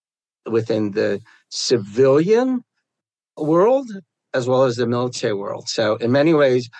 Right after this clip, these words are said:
the left will give this carte blanche to soldiers in many ways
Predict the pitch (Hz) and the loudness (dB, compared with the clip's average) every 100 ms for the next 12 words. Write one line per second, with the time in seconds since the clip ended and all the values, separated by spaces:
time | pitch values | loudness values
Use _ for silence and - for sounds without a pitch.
0 | - _ 120 120 151 190 185 151 151 - | -20 _ -4 0 2 2 2 0 -6 -18
1 | - _ - 127 139 131 131 120 - _ | -20 _ -4 2 4 4 0 -4 -10 _
2 | _ _ _ _ _ - 170 143 135 - | _ _ _ _ _ -2 -2 -2 -6 -8
3 | - 151 127 123 135 139 131 - - _ | -6 -4 -4 -2 0 0 -2 -6 -14 _
4 | _ - - 127 - 147 180 180 127 110 | _ -10 -6 -4 -2 2 4 2 0 -8
5 | 107 98 113 117 113 107 110 110 113 | -8 -6 -4 -2 -2 -2 -2 -2 -4